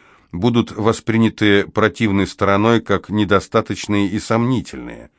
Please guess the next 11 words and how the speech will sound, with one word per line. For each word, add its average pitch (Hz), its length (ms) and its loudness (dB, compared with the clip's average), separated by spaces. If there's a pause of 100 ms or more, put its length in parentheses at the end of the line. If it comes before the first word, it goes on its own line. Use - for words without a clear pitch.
(640)
Ему 147 320 4
ведомо, 170 400 4
что 151 240 -2
иудейские 147 720 0
книжники 135 720 0 (400)
издавна 151 500 2
с 139 140 -2
недоверием 117 580 4
относятся 92 720 -2
к 71 120 -14
Септуагинте, 98 1080 0